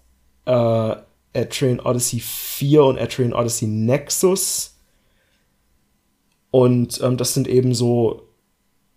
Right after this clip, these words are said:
First-Person Dungeon-Crawl-Rollenspiele. Ähm, da war der Kniff quasi, dass man die Karte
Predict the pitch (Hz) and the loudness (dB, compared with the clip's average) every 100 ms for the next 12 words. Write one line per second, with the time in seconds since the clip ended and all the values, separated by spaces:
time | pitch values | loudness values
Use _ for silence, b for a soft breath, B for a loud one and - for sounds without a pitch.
0 | _ _ _ _ _ _ - - 139 139 | _ _ _ _ _ _ -14 2 4 4
1 | - - 135 131 - 143 139 139 127 - | -2 2 4 4 0 0 0 0 -4 -10
2 | _ _ _ - 120 143 143 143 147 147 | _ _ _ -2 0 0 -2 -4 0 4
3 | 135 143 147 - - 131 139 151 - - | 6 6 4 0 0 4 4 4 0 0
4 | 147 147 156 156 - - 127 117 120 123 | 2 4 4 2 -8 -2 0 2 0 -2
5 | 123 b b b b b b b b _ | -6 b b b b b b b b _
6 | _ _ _ _ _ _ _ _ _ - | _ _ _ _ _ _ _ _ _ -2
7 | 120 120 123 123 117 - 135 147 190 - | 0 2 2 2 0 -2 2 2 2 -2
8 | - 131 127 131 127 131 123 - 131 123 | -2 2 2 2 0 0 0 -2 -2 0
9 | 120 120 - - 127 143 151 147 143 | -2 -6 -6 0 0 2 4 4 4